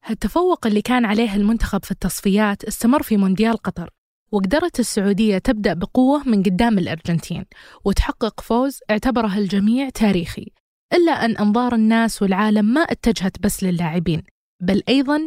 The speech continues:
للمدرب اللي واقف طول المباراة يوجههم. لكن الشيء اللافت في المباراة كانت روح لعيبة المنتخب اللي قاتلوا من قلب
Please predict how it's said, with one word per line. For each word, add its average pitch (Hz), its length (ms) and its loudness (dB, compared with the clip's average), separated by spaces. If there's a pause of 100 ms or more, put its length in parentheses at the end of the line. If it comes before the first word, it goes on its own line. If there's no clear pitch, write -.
(140)
للمدرب 208 600 2
اللي 202 180 0
واقف 220 380 0
طول 240 260 2
المباراة 196 640 2
يوجههم. 175 600 -8 (500)
لكن 214 280 -2
الشيء 330 360 0
اللافت 220 440 0
في - 100 -14
المباراة 196 520 2
كانت 220 380 0
روح 294 200 2
لعيبة 208 500 0
المنتخب 202 560 0
اللي 202 160 0
قاتلوا 208 460 0
من 190 220 0
قلب 226 220 0